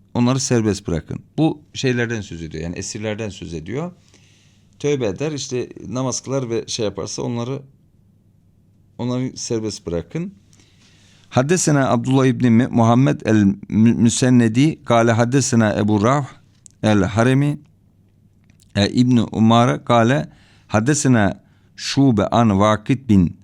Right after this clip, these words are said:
Muhammed kâle semitü Ebu Ebi, Ebi yuhaddisu an İbn Ömer. Yani babam, e, İbn Ömer'den aktarmıştır.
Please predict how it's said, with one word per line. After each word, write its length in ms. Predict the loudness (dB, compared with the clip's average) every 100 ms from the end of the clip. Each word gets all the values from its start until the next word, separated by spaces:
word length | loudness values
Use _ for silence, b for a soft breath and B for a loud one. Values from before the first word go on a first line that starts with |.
| _
Muhammed 460 | 0 2 4 2 0
kâle 320 | 0 2 2
semitü 520 | 0 0 2 2 0
Ebu 340 | 0 2 0 0
Ebi, 420 | 0 2 2 0 -4 _ _ _ _ _ _ _ -2
Ebi 420 | 0 4 2 0 -8 b b -2
yuhaddisu 580 | 0 0 0 -4 -4 -2
an 180 | 0 0
İbn 220 | -2 0
Ömer. 280 | 2 0 0
Yani 200 | -2 0
babam, 380 | 0 0 -2 -6 -16 b b b b -4
e, 100 | 0
İbn 260 | 2 2
Ömer'den 480 | 2 4 2 2 -2
aktarmıştır. 880 | -2 -4 -2 0 -2 -4 -4 -6